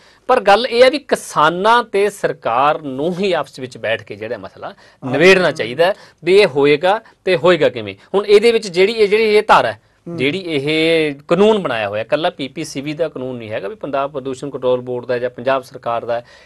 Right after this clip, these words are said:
Speaker 1: ਇਹ 'ਚ ਹਾਈ ਕੋਰਟ ਵੀ ਸਖਤ ਹੈ, ਇਹਦੇ ਸੁਪਰੀਮ ਕੋਰਟ ਵੀ ਸਖਤ ਹੈ। ਇਹਦੇ ਵਿੱਚ ਜਿਹੜਾ ਹੋਰ ਜਿਹੜਾ ਹਵਾ,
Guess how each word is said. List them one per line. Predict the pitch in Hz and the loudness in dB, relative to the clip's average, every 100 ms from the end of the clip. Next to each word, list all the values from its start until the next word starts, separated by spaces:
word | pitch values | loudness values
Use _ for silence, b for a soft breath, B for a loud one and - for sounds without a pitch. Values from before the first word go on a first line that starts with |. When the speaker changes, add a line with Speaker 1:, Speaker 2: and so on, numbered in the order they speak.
| - | -8
Speaker 1:
ਇਹ | 160 | -4
'ਚ | |
ਹਾਈ | 180 135 160 | -4 2 2
ਕੋਰਟ | 190 160 | 4 0
ਵੀ | 143 | -2
ਸਖਤ | 127 - 107 139 | -8 -10 -8 -6
ਹੈ, | |
ਇਹਦੇ | 151 170 | -6 -6
ਸੁਪਰੀਮ | - 123 143 165 | -10 -6 -4 -4
ਕੋਰਟ | 147 127 | -4 -6
ਵੀ | 120 | -6
ਸਖਤ | 104 95 - | -12 -14 -4
ਹੈ। | 165 196 b b _ | -4 -4 b b _
ਇਹਦੇ | 185 208 254 | 0 4 4
ਵਿੱਚ | 202 175 180 | 2 -2 -4
ਜਿਹੜਾ | 151 156 180 | -2 0 0
ਹੋਰ | 180 - - 151 180 220 | -2 -14 -8 0 2 2
ਜਿਹੜਾ | 160 160 175 - | 2 2 2 2
ਹਵਾ, | 139 165 131 | 4 6 4